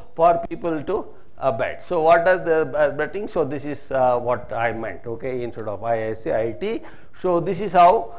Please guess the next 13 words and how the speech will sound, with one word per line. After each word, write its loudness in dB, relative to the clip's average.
uh, 10
the 2
match -2
goes. 2
If -6
you -8
bet 0
on 2
I, 4
A, 2
this -2
will -4
happen, 4